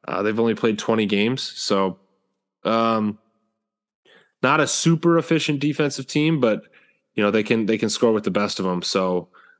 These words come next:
they find themselves to the sixth seed. Um, fun team to watch. They're definitely one of the teams I find myself watching, uh, being out here on the West Coast and with these League Pass games. Uh, I find myself, you know, seven o'clock comes quick around here, which is,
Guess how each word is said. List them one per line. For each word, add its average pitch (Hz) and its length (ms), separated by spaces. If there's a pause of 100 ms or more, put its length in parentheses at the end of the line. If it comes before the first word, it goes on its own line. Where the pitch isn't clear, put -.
they 101 100
find 107 240
themselves 101 340
to 101 60
the 95 80
sixth - 300
seed. 101 360
Um, 87 380
fun 117 280
team 110 220
to 98 60
watch. 98 320
They're 101 100
definitely 98 420
one 101 180
of 98 40
the 92 100
teams 98 220
I 98 80
find 98 240
myself 95 340
watching, 92 460 (400)
uh, 90 240
being 98 220
out 95 180
here 95 140
on 92 80
the 90 80
West 92 260
Coast 95 380
and 90 160
with 90 100
these 95 220
League 95 240
Pass 90 260
games. 92 400
Uh, 85 300 (580)
I - 60
find 95 240
myself, 90 480
you 92 60
know, 87 240
seven 107 320
o'clock 98 340
comes 92 180
quick - 260
around 90 260
here, 90 280
which 90 220
is, 87 240